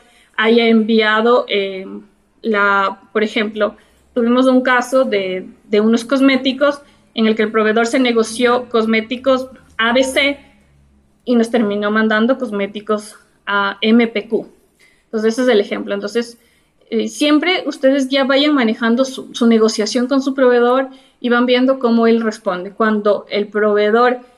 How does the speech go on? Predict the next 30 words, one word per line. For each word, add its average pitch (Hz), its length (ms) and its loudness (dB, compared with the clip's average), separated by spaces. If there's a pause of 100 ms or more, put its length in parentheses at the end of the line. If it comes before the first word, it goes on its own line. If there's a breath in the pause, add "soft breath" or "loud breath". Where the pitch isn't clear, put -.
(120)
empieza 240 440 0
a 254 40 0
responder 220 520 0
de 208 80 -4
maneras, 214 580 -2
eh, 196 380 -4 (200)
muy 240 200 2
lentas, 214 440 2
por 190 200 -6
ejemplo, 214 640 -2 (420 soft breath)
no, 233 560 2
no 233 180 2
ha, 247 180 4
no 247 140 2
ha 240 60 4
respondido 226 520 2
los 220 160 -2
correos, 226 760 2
eh, 202 180 -2
te 214 120 -6
dice, 214 220 -4
"Ya 220 140 2
te 220 80 -2
mando 220 220 0
mañana", 220 420 2
no 214 140 0
te 214 100 -2
manda 214 280 0
el 220 80 0
embarque. 247 580 0